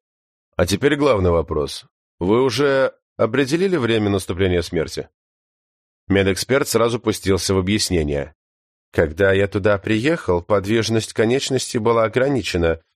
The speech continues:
Типичное трупное окоченение. Я бы сказал, что к тому моменту смерть наступила порядка двадцати часов назад, может, даже больше, поскольку окоченение уже начало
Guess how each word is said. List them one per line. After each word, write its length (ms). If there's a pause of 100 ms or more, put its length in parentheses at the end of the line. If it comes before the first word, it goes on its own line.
(500)
Типичное 680
трупное 480
окоченение. 840 (240)
Я 180
бы 80
сказал, 500
что 240
к 80
тому 260
моменту 500
смерть 400
наступила 600
порядка 520
двадцати 560
часов 340
назад, 580
может, 380
даже 340
больше, 480
поскольку 540
окоченение 760
уже 220
начало 640